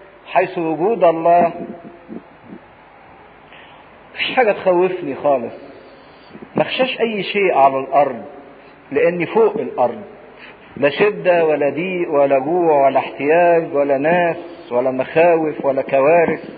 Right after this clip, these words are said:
وفي نفس الوقت مش هشتهي حاجة على الارض. عارفين اغسطينوس لما قال العبارة المشهورة بتاعته: "صرت فوق قمة العالم". قمة العالم ده يعني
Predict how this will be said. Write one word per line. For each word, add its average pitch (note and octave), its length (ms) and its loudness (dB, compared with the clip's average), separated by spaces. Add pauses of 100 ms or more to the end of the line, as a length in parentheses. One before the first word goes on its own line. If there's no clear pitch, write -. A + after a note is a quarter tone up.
(1000)
وفي - 200 -6
نفس C#4 280 2
الوقت C#4+ 320 4
مش A#3 280 -6
هشتهي C4+ 480 -4
حاجة C#4 400 2
على E3 240 4
الارض. D#3+ 440 0 (1900)
عارفين B2+ 360 2
اغسطينوس E3+ 600 -2
لما D#3 240 2
قال G3+ 140 4
العبارة F3+ 480 4
المشهورة E3+ 520 0
بتاعته: G3+ 540 2 (800)
"صرت C4 320 2
فوق A3+ 380 2
قمة B3 460 0 (100)
العالم". D3 840 2 (800)
قمة G3+ 280 0
العالم G3 440 4
ده F#3+ 80 2
يعني F#3+ 440 0